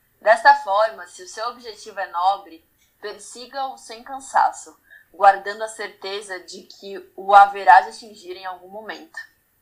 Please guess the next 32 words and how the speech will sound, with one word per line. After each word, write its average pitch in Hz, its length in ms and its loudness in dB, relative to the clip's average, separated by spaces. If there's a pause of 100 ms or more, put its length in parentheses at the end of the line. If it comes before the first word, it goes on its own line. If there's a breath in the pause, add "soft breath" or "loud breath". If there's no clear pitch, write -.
(640 soft breath)
É 190 120 0
só 208 240 -2
isso 214 260 -14
o 202 40 -12
e-mail. 185 580 -18 (380)
E 208 640 -16
eu 214 80 -10
só 254 120 -2
queria 277 220 0
dar 311 200 2
esse 359 120 -12
recado, 262 540 0 (600)
que 208 80 -16
eu 202 120 -14
recebi 196 340 -20
esse 226 260 -20
e-mail 202 540 -14
no 190 100 -18
meu 190 160 -12
primeiro 196 400 -10
ano 214 180 -6
de 202 140 -20
cursinho. 196 720 -20 (460)
Foi 196 340 -6
bastante 185 400 -4
sofrido 196 500 -12
os 180 140 -20
meus 175 180 -16
quatro 170 460 6
anos 165 280 -10
de - 80 -20
cursinho, 185 600 -18